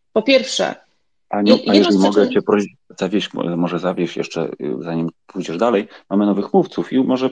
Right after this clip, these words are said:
Speaker 2: pozwólmy jeszcze dołożyć jakiś jeden, jeden bądź
Speaker 1: To
Speaker 2: dwa
Speaker 1: tylko
Speaker 2: wątki.
Speaker 1: skończę tą chorą
Speaker 2: Mhm.
Speaker 1: ambicję.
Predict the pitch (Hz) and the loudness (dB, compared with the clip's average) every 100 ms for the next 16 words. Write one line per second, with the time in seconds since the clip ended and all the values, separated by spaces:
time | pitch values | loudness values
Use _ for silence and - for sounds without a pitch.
0 | - - 113 113 101 90 85 - 80 80 | -6 -12 -4 -2 0 0 -4 -8 -4 -2
1 | 80 - - - 73 78 - - 78 73 | -4 -8 -16 -8 -6 -6 -8 -6 -6 -6
2 | 71 - - - - 80 73 71 76 - | -10 -12 -20 -14 -6 -6 -4 -6 -6 -2
3 | - 285 277 294 285 285 269 254 254 269 | 0 2 2 2 2 4 2 2 2 2
4 | 262 196 233 196 160 139 | 2 2 2 2 0 -6